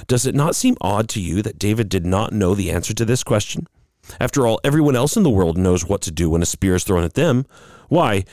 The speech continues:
you pick up the spear and throw it right back. When someone throws a spear at you, David,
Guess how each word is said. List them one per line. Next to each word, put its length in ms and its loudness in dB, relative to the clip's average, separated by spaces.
you 120 2
pick 220 0
up 160 -2
the 80 -2
spear 440 0
and 120 2
throw 280 2
it 80 -2
right 200 -2
back. 420 -2
When 120 0
someone 300 2
throws 220 2
a 60 -2
spear 420 0
at 100 -2
you, 220 -4
David, 440 -2